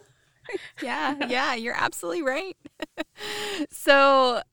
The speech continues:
Speaker 2: I, I mean, you, you have handled it like a champ up until now. I was completely, completely sidelined by this.
Speaker 1: Good.
Speaker 2: Like, I mean, I truly believed at this point, like, the villain was the Fold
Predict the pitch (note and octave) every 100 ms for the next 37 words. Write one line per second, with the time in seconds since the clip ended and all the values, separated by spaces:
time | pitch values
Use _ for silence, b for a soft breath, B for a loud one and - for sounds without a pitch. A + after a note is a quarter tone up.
0 | _ A3 E3+ B3 B3+ A#3+ C4+ A3 B3 F4
1 | B3 C#4+ - C4+ A#3 A3 A3 G#3 G3+ G3+
2 | F#3+ - - A3+ G#3 G3+ - A3 A3 A3+
3 | C4+ A3 G#3 G3+ G3 F#3+ - G#3 G3+ G#3
4 | G3 - G#3 - - A#3+ A#3 - F#3+ E3+
5 | D3+ B B B B B - D#4+ D#4 E4+
6 | E4 F4 D4 D#4 E4 C#4 A#3 G#3+ G3 E3+
7 | E3 D#3 C#3 C3+ F#2+ - - - _ G#3+
8 | - - A#3 A3+ - - _ _ _ -
9 | B3 B3 B3 - C#4 D4 - D4+ C#4+ C4+
10 | A3+ A3 A#3 G#3 G3+ F#3 F#3+ - G3+ F3
11 | E3 - F#3+ F3+ - _ - F#3+ F3 F#3+
12 | A#3 A#3+ F#3+ F3+ - - E3+ E3+ D#3+ D#3+
13 | - - E3 F3 A#3 D#4+ C#4+